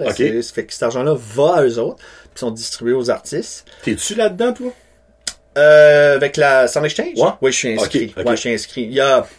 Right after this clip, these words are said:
Speaker 2: bon, il y a l'équivalent canadien qui est divisé en deux. Je vais expliquer ça. Il y a la soproc. soproc, c'est pour quand tu, quand tu appartiens à les masters.
Speaker 1: Mhm.
Speaker 2: L'enregistrement final de ton album,
Speaker 1: Ok.
Speaker 2: quand t'appartiens à ça.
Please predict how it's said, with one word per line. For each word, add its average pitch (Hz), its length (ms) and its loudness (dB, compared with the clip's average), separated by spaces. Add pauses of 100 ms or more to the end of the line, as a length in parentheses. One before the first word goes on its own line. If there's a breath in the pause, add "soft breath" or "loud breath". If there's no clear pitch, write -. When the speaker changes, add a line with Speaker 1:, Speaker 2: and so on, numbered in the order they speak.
(100)
Speaker 2:
bon, 120 200 -8
il 120 60 -6
y 120 40 0
a 120 40 2
l'équivalent 151 640 -2
canadien 131 840 -4
qui 117 540 -8
est - 20 -10
divisé 110 320 -8
en 120 160 -2
deux. 120 340 -2 (440 soft breath)
Je - 80 -20
vais 101 80 -8
expliquer - 340 -10
ça. 135 220 -2
Il 131 80 -4
y 110 60 0
a 104 40 0
la 95 80 -4
soproc. - 680 -4
soproc, 131 360 -6
c'est 113 100 -8
pour 110 340 -6
quand 110 120 -8
tu, - 340 -12 (160)
quand 107 120 -10
tu 101 180 -8
appartiens 98 320 -10
à - 20 -6
les 107 140 -8
masters. 104 640 -8 (180)
Speaker 1:
Mhm. 113 160 -6
Speaker 2:
L'enregistrement 139 760 -4
final 123 440 -6
de 110 60 -4
ton 107 180 -8
album, 107 180 -4
Speaker 1:
Ok. 139 100 -2
Speaker 2:
quand 123 100 2
t'appartiens 107 460 -8
à - 40 -14
ça. 165 240 -4